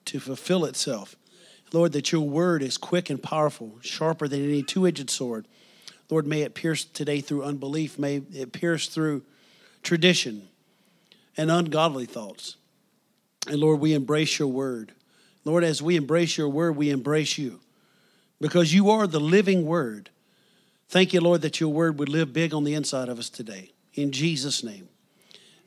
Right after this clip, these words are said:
amen. "Blessed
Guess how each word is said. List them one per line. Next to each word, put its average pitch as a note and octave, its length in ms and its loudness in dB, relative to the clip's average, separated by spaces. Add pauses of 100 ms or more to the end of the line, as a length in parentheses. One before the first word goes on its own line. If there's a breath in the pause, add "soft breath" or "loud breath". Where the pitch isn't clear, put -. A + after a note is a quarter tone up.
amen. B2 380 -2 (1900 soft breath)
"Blessed A3 840 4